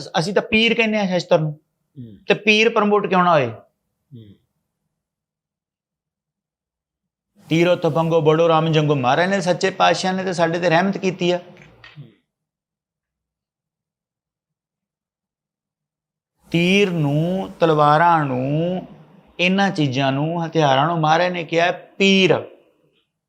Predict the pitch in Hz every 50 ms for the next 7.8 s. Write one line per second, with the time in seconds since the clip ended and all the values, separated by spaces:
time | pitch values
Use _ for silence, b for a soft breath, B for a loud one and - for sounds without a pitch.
0 | _ _ _ _ _ _ _ _ _ _ _ _ _ _ _ _ _ _ _ _
1 | - 202 208 202 - - - - - 220 220 233 240 240 233 233 220 208 214 208
2 | 196 190 175 190 185 175 175 175 160 143 120 110 107 - - _ _ _ _ _
3 | _ 147 135 127 117 123 147 170 160 - 175 160 - 135 110 120 113 107 - _
4 | _ _ _ _ _ _ _ _ _ - - 156 156 156 160 175 165 156 156 160
5 | 170 185 202 226 233 - - - - 113 107 101 98 98 - 190 254 285 277 -
6 | - 277 - - - - - _ _ _ _ _ - 151 135 160 233 196 175 170
7 | 170 - 175 165 165 175 196 247 196 151 120 113 196 233 233